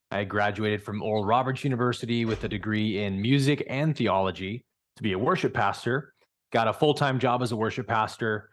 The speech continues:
and then I had been going through a kind of crisis of faith since I was eighteen, but really deeply burying and suppressing the internal conflict, you know,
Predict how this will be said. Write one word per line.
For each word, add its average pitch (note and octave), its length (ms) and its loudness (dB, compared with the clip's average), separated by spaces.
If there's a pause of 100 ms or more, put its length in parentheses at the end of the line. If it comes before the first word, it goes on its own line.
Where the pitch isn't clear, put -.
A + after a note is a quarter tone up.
(300)
and G2+ 120 0
then G2 460 -2 (360)
I A#2+ 60 0
had A#2+ 240 -2
been D#3 300 2
going C3+ 280 4
through B2+ 200 0
a A2+ 60 0
kind A2+ 280 -2
of G2 140 -4
crisis A2+ 480 -2
of A2 100 -6
faith A2 400 -4
since B2 180 -4
I A2 80 2
was G#2+ 120 0
eighteen, A#2+ 600 -4 (460)
but A2 220 0
really A#2 260 0
deeply A#2+ 440 -2
burying A2 640 -2
and G#2 100 -6
suppressing A2 640 -2
the G2+ 120 -2
internal G#2 400 -4
conflict, G2+ 720 -2
you G2+ 60 0
know, G2 240 -2